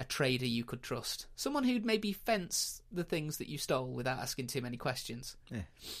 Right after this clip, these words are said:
Speaker 1: Either way, at some point during his time in the Caribbean,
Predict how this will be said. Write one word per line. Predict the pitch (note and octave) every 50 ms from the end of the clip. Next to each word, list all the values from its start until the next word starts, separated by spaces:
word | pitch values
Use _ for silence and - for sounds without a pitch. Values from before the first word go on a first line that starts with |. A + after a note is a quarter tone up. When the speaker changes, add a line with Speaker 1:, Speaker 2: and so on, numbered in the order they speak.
| - - - - - - -
Speaker 1:
Either | A3 A3+ A#3+ A#3 B3+
way, | A3 F3 C#3+ A2+ G#2 B2 B2+ - - - - - - - - - - - - - - -
at | D3 C#3
some | - - - B3 D#4+ D#4+
point | - - C#3+ C3 B2 - - - - - - - - _ - - - - - -
during | - C3 C3 C3+ C#3 D#3
his | - E3+ -
time | - - C3 C3+ C3+ C3 C3+
in | C3+ C#3
the | C3
Caribbean, | - C#3+ C3+ C3+ C3 C3+ C3+ B2+ - -